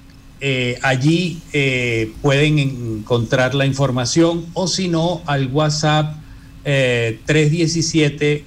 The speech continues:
dos cinco seis, sesenta cincuenta. En cualquiera de los dos sitios se pueden conectar y allí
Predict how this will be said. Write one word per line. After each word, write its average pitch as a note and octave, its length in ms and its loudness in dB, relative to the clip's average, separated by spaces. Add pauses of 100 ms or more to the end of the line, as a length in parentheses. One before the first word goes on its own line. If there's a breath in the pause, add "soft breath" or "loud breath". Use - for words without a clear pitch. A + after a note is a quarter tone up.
(220)
dos D3 280 2
cinco D#3 340 0
seis, C#3 640 0
sesenta C3 680 0
cincuenta. G#2+ 720 -2 (540 loud breath)
En A#2+ 120 -4
cualquiera C#3 440 2
de E3 80 2
los C#3+ 160 0
dos D3+ 240 -2
sitios D#3+ 480 0
se B2+ 200 -4
pueden C3 440 -2
conectar C#3 680 0 (120)
y A#2+ 460 -2
allí B2 560 0